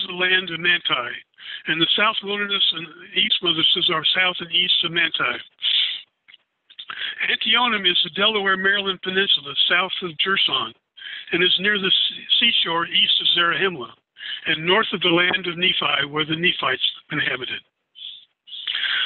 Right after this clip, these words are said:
Other minor lands of Zarahemla include the land of Melech over by Jershon, and the city and land of Moroni west of Antionum on the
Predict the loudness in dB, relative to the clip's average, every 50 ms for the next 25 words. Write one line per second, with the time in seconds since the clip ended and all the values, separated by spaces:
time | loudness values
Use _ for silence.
0 | -2 0 0 0 0 0 2 2 2 2 2 2 2 2 2 2 2 0 -2 -2
1 | 0 0 0 0 2 0 0 0 0 0 0 0 0 -2 -2 -2 0 -2 0 -2
2 | -2 0 2 2 2 2 0 -2 -4 -2 0 0 0 0 0 -2 -6 -8 -8 -8
3 | -8 -4 -2 -2 -2 0 2 2 2 2 2 2 2 2 2 0 -2 -4 -8 -14
4 | -20 _ _ _ _ _ _ -20 -14 -12 -10 -8 -8 -4 -2 0 2 2 2 2
5 | 4 2 4 4 4 4 4 4 4 4 4 4 2 2 0 -4 -4 -2 0 2
6 | 4 4 4 4 4 2 0 0 -2 0 0 0 2 0 0 0 0 0 0 -2
7 | -6 -6 -2 -2 -2 2 2 2 2 2 2 0 0 -2 -6 -10 -14 -18 -20 -20
8 | -20 -20 -18 -18 -18 -18 _ _ -2 0 2 2 4 4